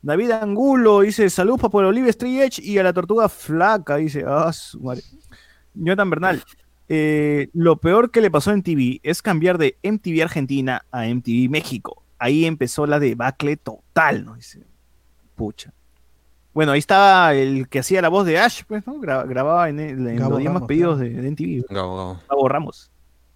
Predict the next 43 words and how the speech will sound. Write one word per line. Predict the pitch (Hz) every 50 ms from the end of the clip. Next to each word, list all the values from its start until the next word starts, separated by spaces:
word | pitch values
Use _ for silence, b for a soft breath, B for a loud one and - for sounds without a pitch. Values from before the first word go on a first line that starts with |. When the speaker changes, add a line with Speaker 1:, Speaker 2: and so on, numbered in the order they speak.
| _ _ _ _ _ _ _ _
Speaker 1:
De | - 120
ahí | 135 147
se | - 175
mudó | 143 131 151
a | 165
Argentina, | 170 - 127 127 165 240 233 143 117
¿no? | 123 147 160 160 _ b b b b b b b b b b _ _
Por-, | - 175 165 - - 156
porque | 147 160 147 147
Speaker 2:
Y, | 147
y | 165
ese |
Speaker 1:
M | 175
T | 175 202 202 208 220
V | 214 202
Speaker 2:
fue | 170 147
su | 135 - 139
error. | 127 139
Speaker 1:
después | 147 139 - - 196 208 202 - _ _ -
regresó | - - 139 139 131 - - -
a | 269 285
Argentina, | 233 - 143 139 - - 190 -
o | - -
sea, | 139 131
de-, | 123 127 123
después | 131 139 123 - 208 214
de | 208
irse | 214 - -
a | 165
México, | 202 226 226 262 - 233 240
regresó | - 131 123 123 123 - 226
a | 220
Argentina, | - 151 131 143 180 175 139 120 117 139 - _ b b
¿no? | 135 120
Speaker 2:
Ese | 120 - 135
fue | - - 147 131
su | - 139
Speaker 1:
Igual | 127 165 226
Speaker 2:
error | -
Speaker 1:
sigue | 202 170 160
Speaker 2:
de | 123
Speaker 1:
cagado. | 127 131 131 147 160 131
Speaker 2:
Gabo. | 110 113 117